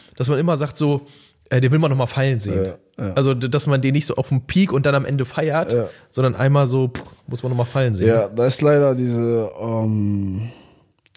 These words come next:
Speaker 2: diese Neidgesellschaft in Deutschland, die ist leider so. Und ich sehe auch nicht, dass das, äh,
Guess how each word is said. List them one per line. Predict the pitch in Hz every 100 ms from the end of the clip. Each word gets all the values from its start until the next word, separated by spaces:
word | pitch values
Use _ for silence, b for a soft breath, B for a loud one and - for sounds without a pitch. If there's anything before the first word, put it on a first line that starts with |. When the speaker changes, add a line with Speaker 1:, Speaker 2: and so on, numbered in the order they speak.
| _ _
Speaker 2:
diese | 127 113
Neidgesellschaft | 113 139 139 - 113 113 113 104 107 -
in | 104
Deutschland, | 104 104 - 104 - - _
die | - 101
ist | 110 -
leider | 104 104 101
so. | 101 120 - b b b b b b
Und | - 104 110
ich | 107
sehe | 104 104 113 117 113
auch | 110 -
nicht, | 107 113 -
dass | 110 -
das, | 101 -
äh, | -